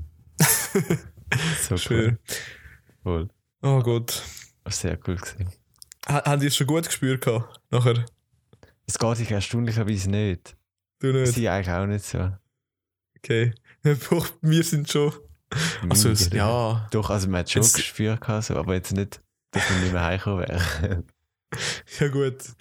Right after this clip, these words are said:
Speaker 1: du kommst immer irgendwie heim.
Speaker 2: Ja, voll.
Speaker 1: Oder?
Speaker 2: Ja, eh.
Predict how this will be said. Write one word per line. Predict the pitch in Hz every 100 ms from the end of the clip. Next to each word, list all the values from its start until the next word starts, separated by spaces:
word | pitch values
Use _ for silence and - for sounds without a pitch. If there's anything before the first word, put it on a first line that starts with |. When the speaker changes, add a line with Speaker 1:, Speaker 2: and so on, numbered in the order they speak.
| - 113 107 -
Speaker 1:
du | 143
kommst | 139 131
immer | 143 143
irgendwie | 139 135 127
heim. | 107 110 104
Speaker 2:
Ja, | 92 85
voll. | 80 95 - _ _ _ _ _ _ - - _ - _ _
Speaker 1:
Oder? | 131 123 120 - - - _ - - -
Speaker 2:
Ja, | 78
eh. | 80 80